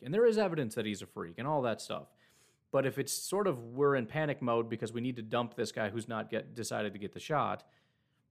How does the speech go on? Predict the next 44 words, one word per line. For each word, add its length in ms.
now, 540
now 300
it's 420
kinda 180
like, 260
well, 120
maybe 240
it's 160
just 280
a 80
move 300
that 140
needed 220
to 60
be 80
done 240
'cause 120
we 60
wanted 180
to 60
get 120
rid 100
of 60
J 180
K. 300
I 120
didn't 180
bring 200
it 80
up. 340
I 80
didn't 140
bring 180
it 80
up. 260
Ben 260
said 280
it. 120
I 140
just 260
ran 320
with 140
it. 280
<laughs> 40